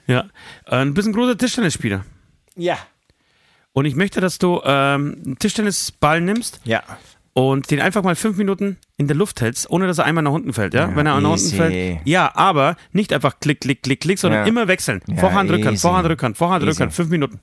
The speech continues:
Speaker 2: Fünf Minuten?
Speaker 1: Fünf Minuten.
Speaker 2: Wird halt ein langweiliges Video, ich will so ein bisschen schneller abspielen.
Speaker 1: Ja, du kannst dazu noch ein bisschen tanzen.
Speaker 2: Ach nee, lass
Speaker 1: Ja,
Speaker 2: was
Speaker 1: oder
Speaker 2: tanzen.
Speaker 1: singen.
Speaker 2: Oder ich erzähl was dabei oder so.
Speaker 1: Ja, du erzählst
Speaker 2: Ja,
Speaker 1: was.
Speaker 2: ja, ja, ja. Tanzen, das wollt ihr nicht sehen. Also, man, beziehungsweise tanzen mache ich wirklich nur in der Kirche <laughs> zu Doktor Alban.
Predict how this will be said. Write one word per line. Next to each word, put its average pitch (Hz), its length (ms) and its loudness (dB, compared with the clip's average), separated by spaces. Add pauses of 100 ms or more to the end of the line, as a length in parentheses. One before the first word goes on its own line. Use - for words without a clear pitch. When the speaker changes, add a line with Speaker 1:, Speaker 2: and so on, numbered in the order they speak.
Speaker 2:
Fünf 131 240 -2
Minuten? 131 340 -2
Speaker 1:
Fünf 143 240 -2
Minuten. 117 300 -2
Speaker 2:
Wird 120 100 2
halt 131 100 2
ein 123 60 0
langweiliges 113 520 0
Video, 110 160 0
ich 87 60 -4
will 92 60 -2
so 95 120 -2
ein 90 60 -2
bisschen 92 180 -4
schneller 90 320 -4
abspielen. - 360 -10 (120)
Speaker 1:
Ja, 180 160 4
du 233 80 2
kannst 240 200 0
dazu 247 180 0
noch 247 100 2
ein 233 100 0
bisschen 214 220 -2
tanzen. 185 340 -4 (680)
Speaker 2:
Ach - 200 -8
nee, 113 140 -2
lass 120 180 0
Speaker 1:
Ja, - 80 4
Speaker 2:
was 226 60 6
Speaker 1:
oder 233 80 4
Speaker 2:
tanzen. 175 160 4
Speaker 1:
singen. 151 300 0
Speaker 2:
Oder 139 200 2
ich 131 80 0
erzähl 98 320 -2
was 92 140 -4
dabei 87 260 -8
oder 92 140 -10
so. - 100 -10
Speaker 1:
Ja, 175 140 2
du 202 60 2
erzählst 98 260 -2
Speaker 2:
Ja, 85 60 -2
Speaker 1:
was. 80 100 -4
Speaker 2:
ja, 78 220 -10 (100)
ja, 80 80 -6
ja. 76 220 -8 (580)
Tanzen, 107 400 -4
das - 220 -2
wollt 82 160 -2
ihr 85 60 -2
nicht 76 160 -4
sehen. 73 280 -6 (280)
Also, 135 180 0 (240)
man, 139 140 2
beziehungsweise 143 440 0
tanzen 147 420 0
mache 120 200 0
ich 101 140 -4
wirklich 110 200 0
nur 101 80 0
in 92 60 -2
der 95 100 -4
Kirche 110 480 -2
<laughs> 113 40 -6
zu - 160 -2
Doktor 110 360 -4
Alban. 95 320 -2